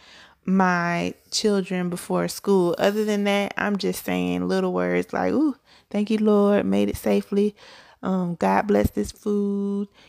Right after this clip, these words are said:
You know, the, I say the Lord's Prayer almost every night with my children before they go to bed. Um, sometimes they say it by themselves. Sometimes I say it with them. When I'm wake up in the morning, you know, I'm like, "Thank you, God, for a beautiful day." But, you know, that's not enough.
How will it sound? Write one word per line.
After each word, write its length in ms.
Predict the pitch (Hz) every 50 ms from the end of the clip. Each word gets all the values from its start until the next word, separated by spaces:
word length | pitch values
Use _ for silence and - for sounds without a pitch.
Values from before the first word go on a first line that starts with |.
| _ _
You 100 | 202 202
know, 180 | 202 196 190
the, 240 | 190 185 190 190 - - - -
I 120 | 190 202
say 300 | 196 - - 202 190 190
the 120 | 180 185
Lord's 480 | 180 185 185 202 208 208 208 - - -
Prayer 460 | - _ 214 202 196 190 190 190 - -
almost 340 | - 190 190 190 190 202 - -
every 280 | 202 196 190 190 202 196
night 400 | 190 180 180 175 175 180 - - _ _ _ _ - - - _ _ _
with 180 | - 190 196 -
my 160 | 196 190 190
children 460 | 185 - - 196 190 180 185 185 185
before 260 | 185 - - 196 190 185
they 140 | 185 180
go 160 | 175 185 185 180
to 40 |
bed. 540 | 175 170 180 180 185 180 180 180 180 - - - _ _ _ _ _ _ _ _ _ _ - -
Um, 140 | 190 185
sometimes 540 | 180 - 196 196 196 - - 190 185 185 -
they 100 | 190 190
say 280 | 185 - - 190 190 -
it 80 | -
by 180 | 185 180 180 180
themselves. 500 | 175 180 185 - - 190 185 180 180 185
Sometimes 320 | - 185 185 - 185 175
I 80 | 175 175
say 240 | 175 - - 190 190
it 100 | - 190
with 220 | 180 175 175 -
them. 340 | - 180 180 180 180 175 175
When 120 | 175 175
I'm 180 | 175 180 180 180
wake 220 | 180 185 185 -
up 160 | 190 180 - 185
in 80 | 180
the 40 | 180
morning, 540 | 180 180 180 185 185 185 185 190 202 214 208
you 60 | 196
know, 160 | 190 190 185
I'm 160 | 185 185 180
like, 260 | 180 175 - - - -
"Thank 220 | 208 208 202 202
you, 80 | 196 190
God, 340 | 196 190 185 185 190 208
for 160 | - - 196 190
a 60 | 175
beautiful 380 | 170 185 185 196 - - 202
day." 380 | 180 185 185 180 185 202 240 - - - - - - - - - _ _ _ -
But, 300 | 190 196 196 - - 226
you 60 | 220
know, 180 | 214 208 202
that's 380 | 196 185 196 202 202 - - -
not 200 | 208 202 202 202
enough. 500 | 202 208 214 277 269 208 196 190 -